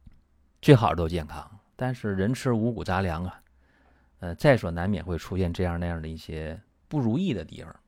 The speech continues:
啊，身体出问题了怎么办？及时的想办法啊。说药食同源的调理当然好，因为它对身体的伤害最小，对吧？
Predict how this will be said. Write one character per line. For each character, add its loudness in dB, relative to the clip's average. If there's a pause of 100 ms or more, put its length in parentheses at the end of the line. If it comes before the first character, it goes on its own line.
(580)
啊， -6
身 -2
体 -2
出 -6
问 -2
题 -10
了 -16
怎 -4
么 0
办？ 4 (800)
及 2
时 4
的 2
想 -4
办 -2
法 -14 (420)
啊。 -8
说 -2 (120)
药 12
食 4
同 4
源 6
的 6
调 -2
理 -4
当 -2
然 -2
好， -8
因 -2
为 0
它 0
对 0
身 -4
体 0
的 -6
伤 -2
害 -2
最 -6
小， -10
对 -6
吧？ -4